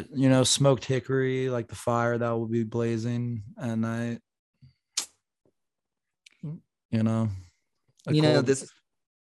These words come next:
Speaker 1: refreshing beverage by my side. <laughs>
Speaker 2: It's gonna be so nice. I mean, I'm not including this 'cause it's a given, but we'll have a cooler, so those beverages will stay cold,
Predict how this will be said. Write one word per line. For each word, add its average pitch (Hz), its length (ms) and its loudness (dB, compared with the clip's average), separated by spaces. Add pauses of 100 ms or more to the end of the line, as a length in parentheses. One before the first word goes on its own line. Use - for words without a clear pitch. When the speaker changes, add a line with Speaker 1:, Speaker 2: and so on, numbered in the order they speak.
Speaker 1:
refreshing 123 500 2
beverage 113 460 0
by 120 140 0
my 120 200 0
side. 120 480 -4
<laughs> 95 60 -8 (1800)
Speaker 2:
It's - 100 -14
gonna 131 100 -4
be 110 60 -4
so 110 220 -4
nice. 104 500 -6 (1500)
I 175 40 4
mean, 165 480 2
I'm 135 120 -2
not 160 280 0 (280)
including 127 480 -4
this 147 260 -4
'cause 120 140 -8
it's 117 160 -8
a - 20 -4
given, 110 420 -4
but 127 100 0
we'll 127 100 4
have 135 180 6
a 117 60 0
cooler, 117 560 -2
so - 180 -8
those 107 200 -6
beverages 107 680 -6
will 101 160 -10
stay - 280 -16
cold, 76 360 -12